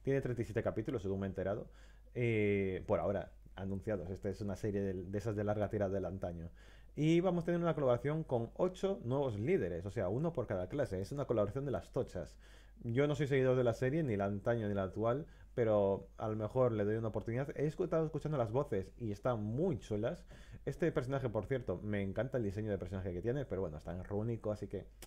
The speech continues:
habrá que ver, eh, si lo meto, porque tengo muchos personajes muy buenos en rúnico como líderes. Y ya os digo, son ocho personajes que van a ser uno por cada clase. He visto que hay uno que tiene incluso la voz de Apolonia. Para quien no sepa quién es Apolonia, es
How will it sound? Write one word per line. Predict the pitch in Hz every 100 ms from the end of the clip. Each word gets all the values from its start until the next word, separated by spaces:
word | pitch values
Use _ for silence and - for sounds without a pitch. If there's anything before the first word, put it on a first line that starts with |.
| - - - -
habrá | - 104 120 127
que | 123
ver, | 123 120
eh, | 113 107 101
si | - 131
lo | 117
meto, | 107 120 165
porque | 117
tengo | 101 110
muchos | 120 120
personajes | 117 104 113 107 104
muy | 107 110 120
buenos | 107 113 107 98
en | 98
rúnico | 101 113 104
como | 95 95 92
líderes. | 117 135 170 196 - - - - -
Y | 151 151 151 143 131
ya | 165
os |
digo, | 170 170 113
son | 147 151 -
ocho | - 123
personajes | 135 131 143 151 170 190 196 -
que | -
van | 107 113
a |
ser | - 110
uno | 113 113
por | 110
cada | 110 107
clase. | 127 143 160 165 170 - -
He | 117
visto | 135 135
que | 131
hay | 117 117
uno | - 151 127
que | 107
tiene | 101 127
incluso | 113 131 131
la | 104
voz | 101 127
de | 98
Apolonia. | 95 98 104 123 143 165
Para | 90
quien | 87 95
no |
sepa | 95 107
quién | 101 101
es |
Apolonia, | 101 104 110 110 98
es | 107 -